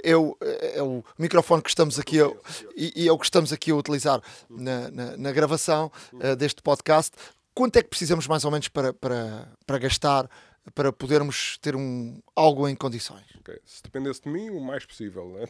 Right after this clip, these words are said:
Speaker 2: <laughs> Porque eu tenho um interesse investido nisso. Mas, lá está, queremos gravar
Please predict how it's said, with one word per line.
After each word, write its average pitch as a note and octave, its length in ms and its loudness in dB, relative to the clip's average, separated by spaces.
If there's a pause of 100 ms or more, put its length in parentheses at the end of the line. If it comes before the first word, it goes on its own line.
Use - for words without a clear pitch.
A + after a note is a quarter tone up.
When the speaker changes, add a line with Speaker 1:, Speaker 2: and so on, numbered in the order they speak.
Speaker 2:
<laughs> G3+ 680 -8
Porque - 320 -8
eu - 20 -6
tenho D#3+ 240 -4
um - 20 0
interesse C#3 300 -2
investido C3 380 -6
nisso. G#2+ 240 -10 (480)
Mas, D3 880 -4
lá C#3 280 -4
está, G2 240 -10
queremos A#2 300 -8
gravar B2 420 -4